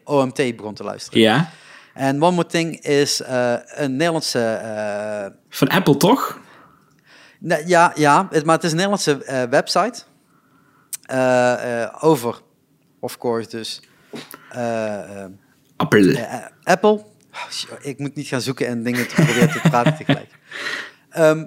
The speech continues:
Speaker 1: maar, eh, eh, O M T is, eh, is daar een Nederlandse, eh, website van. Eh, over, eh, alles wat het gaat over, eh, eh,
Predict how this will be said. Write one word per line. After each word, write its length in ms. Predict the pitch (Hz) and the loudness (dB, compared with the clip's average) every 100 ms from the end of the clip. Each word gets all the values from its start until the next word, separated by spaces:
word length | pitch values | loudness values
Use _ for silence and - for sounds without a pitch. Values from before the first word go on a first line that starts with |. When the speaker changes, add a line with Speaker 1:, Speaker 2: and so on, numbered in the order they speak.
| - | -8
Speaker 1:
maar, 420 | 143 151 180 - - | 0 2 2 -2 -6
eh, 600 | 147 139 135 131 131 123 | -2 0 0 -2 -2 -4
eh, 160 | - | 2
O 100 | 156 | 2
M 40 | 139 | 2
T 60 | 175 | 0
is, 360 | 175 147 143 | 0 -2 -4
eh, 240 | 135 120 127 | -4 -4 -6
is 120 | - | -4
daar 100 | 123 | -4
een 40 | 120 | -4
Nederlandse, 380 | 123 120 - | -6 -8 -10
eh, 360 | 104 101 98 104 107 | -10 -10 -12 -12 0
website 420 | 196 208 180 - | 0 2 2 2
van. 300 | 170 156 - _ _ _ | 0 0 -8 _ _ _
Eh, 640 | - 135 127 127 123 123 117 - | -4 0 2 2 2 0 -2 2
over, 360 | 156 135 127 - | 2 2 -4 -12
eh, 240 | 117 - | -12 -8
alles 220 | 131 123 | -6 -4
wat 160 | 117 113 | -6 -8
het 120 | 117 | -8
gaat 300 | 117 110 - | -8 -8 -10
over, 340 | 113 104 110 | -14 -12 -12
eh, 300 | 120 120 | -8 -6
eh, 40 | 120 | -6